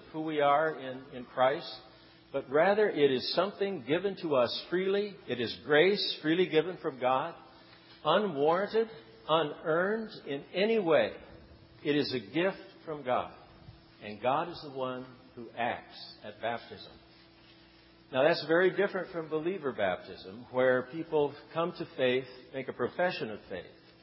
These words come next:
Perhaps, though, where we miss out is when we don't teach our children as they're growing up the connection between their baptism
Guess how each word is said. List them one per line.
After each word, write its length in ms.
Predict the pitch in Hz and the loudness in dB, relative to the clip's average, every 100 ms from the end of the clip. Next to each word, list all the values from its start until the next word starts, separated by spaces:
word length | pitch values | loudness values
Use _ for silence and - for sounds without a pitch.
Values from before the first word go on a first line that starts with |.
| - - - - - | -20 -20 -20 -20 -12
Perhaps, 560 | - 139 190 226 226 - | -6 -4 2 2 0 -2
though, 240 | 131 127 127 | 2 4 4
where 200 | 131 127 | 0 -2
we 260 | 139 143 | -2 -4
miss 540 | 131 127 170 165 - - | -4 -4 -4 -2 -4 -4
out 320 | 143 135 92 - - - - - - _ - - | 2 2 2 -6 -20 -20 -20 -20 -20 _ -20 -10
is 160 | 135 - | -10 -4
when 140 | 143 135 | -2 -2
we 160 | 123 127 | -4 -2
don't 360 | 147 170 170 - - - - - _ - - | 0 0 -4 -14 -20 -20 -20 -20 _ -20 -10
teach 260 | 190 208 - | -6 -4 2
our 160 | 127 120 - | 2 2 -2
children 360 | 190 165 92 - - - 120 | -2 -4 -8 -16 -20 -14 -6
as 160 | 120 120 | -4 0
they're 180 | 117 | -2
growing 380 | 110 139 135 127 | 2 2 2 2
up 240 | 135 90 - - - - - - - | -2 -4 -6 -20 -20 -20 -20 -18 -14
the 60 | |
connection 720 | 123 143 147 175 - 139 120 113 | -10 -2 0 0 0 -4 -4 -6
between 400 | 117 - 143 127 | -8 -4 -2 2
their 140 | 110 | 0
baptism 720 | 104 131 165 - 113 95 92 | 2 2 0 -4 -8 -8 -12